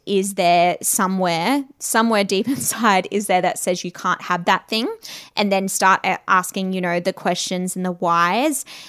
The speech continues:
and that sort of thing, because, yeah, you've got a limiting belief. But you can disarm them. You can, you know, choose a new story, which is the whole thing I do in my course. And then after that, a huge thing with manifesting is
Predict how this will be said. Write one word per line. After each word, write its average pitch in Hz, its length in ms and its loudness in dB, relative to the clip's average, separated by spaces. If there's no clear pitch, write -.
and 190 640 2
that 196 300 0
sort 190 180 2
of 190 80 0
thing, 196 320 -2
because, 180 540 2
yeah, 151 180 -2
you've 185 200 -2
got 185 140 2
a - 20 2
limiting 175 400 -2
belief. 175 320 -2
But 208 100 0
you 214 120 -4
can 240 260 0
disarm 185 480 0
them. 180 200 0
You 180 80 -4
can, 190 360 -2
you 196 100 0
know, 190 120 2
choose 196 360 -2
a 190 60 0
new 180 180 0
story, 175 340 0
which 180 200 -2
is 175 160 -2
the 190 80 -4
whole 190 220 2
thing 180 180 -4
I 175 80 -2
do 175 180 -4
in 170 80 -4
my 165 120 -4
course. 233 580 0
And 233 160 0
then 285 180 0
after 196 360 2
that, 254 280 2
a 202 60 -2
huge 202 400 -4
thing 202 320 -2
with 196 140 0
manifesting 190 800 0
is 185 220 -4